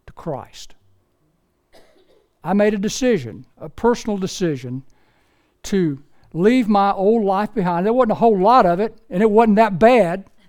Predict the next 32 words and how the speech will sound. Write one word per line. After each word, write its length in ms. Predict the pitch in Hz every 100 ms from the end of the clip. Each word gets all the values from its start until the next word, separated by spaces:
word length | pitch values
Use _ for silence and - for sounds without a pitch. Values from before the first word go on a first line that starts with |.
| _ _ -
but 160 | 202 -
to 80 |
leave 260 | 202 220 262
it 120 | 247
behind 420 | 240 277 302 247
me 300 | 175 - - _ _ _ _ _ _ _ _ -
and 160 | 202 208
to 80 |
take 320 | 185 233 247 -
up 340 | 220 220 - - _ _ _ _ _
the 80 | 170
challenge 580 | - 220 220 220 208 -
and 200 | 185 175
the 180 | 165 143
surrender 720 | - - 202 240 190 135 135 _ -
of 100 | 151
my 200 | 185 185
heart 260 | 208 202
and 100 | 196
my 120 | 196 196
life 460 | 165 120 120 - _ _ _ _ _ -
to 100 | 151
Jesus 400 | 151 180 185 -
Christ. 360 | - 135 120
He 80 | 208
came 260 | - 220 220
into 140 | 226
my 120 | 220
life, 520 | 214 202 214 220 - _ _ _ -
I 80 | 156
accepted 480 | - 208 202 196 180
him, 300 | 196 190